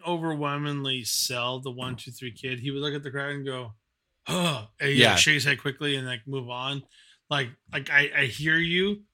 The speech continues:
Speaker 1: but, like, that's not the story." And he, he would do his best to shake it off and keep running. Um, he was promoting his buddy. Come on, man.
Speaker 2: Yeah.
Speaker 1: They were friends. It's all good.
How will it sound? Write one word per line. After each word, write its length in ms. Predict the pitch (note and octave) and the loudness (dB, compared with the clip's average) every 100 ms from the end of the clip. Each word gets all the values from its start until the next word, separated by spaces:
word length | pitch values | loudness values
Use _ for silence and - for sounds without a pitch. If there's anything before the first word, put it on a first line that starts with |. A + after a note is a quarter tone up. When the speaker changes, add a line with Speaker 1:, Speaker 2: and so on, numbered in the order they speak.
| _ - | _ -6
Speaker 1:
but, 140 | C#3 | -4
like, 220 | C#3 C3 A2 | 0 -2 2
that's 360 | C3+ A#2+ - | 2 2 0
not 240 | D#3 C#3+ - | 2 0 0
the 80 | C3 | 0
story." 540 | - C#3 C3+ D3 D3 | 0 0 -2 2 2
And 220 | B2 A2 | 0 -4
he, 260 | A2+ B2+ B2+ B2 | -4 -4 -6 -4
he 80 | |
would 120 | D3 D3 | -2 4
do 80 | |
his 120 | D3 A#2+ | 4 2
best 300 | D3+ C3 - | 0 0 4
to 60 | |
shake 260 | - C#3+ C3 | 4 4 2
it 60 | C3 | -2
off 180 | A#2+ | -4
and 100 | B2 A2 | -10 -12
keep 200 | B2+ B2 | -12 -6
running. 380 | A#2+ C#3 D3 C#3+ _ - _ _ _ | -4 -2 -2 -6 _ -20 _ _ _
Um, 420 | C3+ B2 A#2 A2+ - | 2 2 -2 -8 -8
he 200 | D4+ D#4 | -4 -2
was 120 | - | -2
promoting 580 | - - D3+ D3 C3+ A2+ | -6 -6 -4 -2 -4 -8
his 140 | A2 | -10
buddy. 440 | G#2 A2+ A2+ C3 D3+ | -10 -8 -4 -2 -4
Come 240 | - F4+ | -4 -4
on, 260 | C#3+ G#2+ G#2+ | -4 -4 -4
man. 180 | C3+ | 0
Speaker 2:
Yeah. 140 | F#3+ C#3 | 4 4
Speaker 1:
They 60 | B3 | 4
were 140 | E3 | -2
friends. 500 | - B2+ C#3+ G#3 C#4+ | -4 -4 -4 -4 -6
It's 80 | - | -6
all 160 | A#3+ C#3 | -6 -6
good. 460 | A2+ C#3+ A3+ D#4 | -6 -4 -4 -4